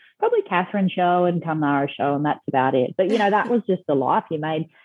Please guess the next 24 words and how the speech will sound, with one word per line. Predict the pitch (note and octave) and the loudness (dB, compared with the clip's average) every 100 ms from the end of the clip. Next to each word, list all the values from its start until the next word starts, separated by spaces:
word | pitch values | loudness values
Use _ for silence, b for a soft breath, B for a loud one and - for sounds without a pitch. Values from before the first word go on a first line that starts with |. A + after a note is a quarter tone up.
| b - | b -2
you | A#3 | 0
made | A3 A3+ G#3 | 2 0 0
fun | F3 F3+ | 2 2
out | F#3+ E3 | 2 2
on | D#3 D#3 - | -2 -4 -4
station. | B2+ C3+ - - C3+ | -2 -2 -4 -6 -2
You | C#3 | -2
know, | C3+ | 0
you | D3+ | 0
had | D3 | 0
a | C#3 | -2
gre-, | D3+ D3+ D#3+ | -2 -2 0
great | E3+ D#3+ - | 2 2 0
crew | - D#3 C#3+ | -4 2 4
around | C#3 C3+ D3+ F3+ | 4 2 2 -2
you, | C3+ | -2
and | C3 | -4
it | - | -2
was, | D3 | -2
you | D3 E3 | 0 2
just | D#3+ F3 | 2 2
became | D3+ - C#3 | -2 -2 -4
a | C3+ - | -4 0
family. | C3+ C#3+ F#3+ A#2+ | 0 2 0 -2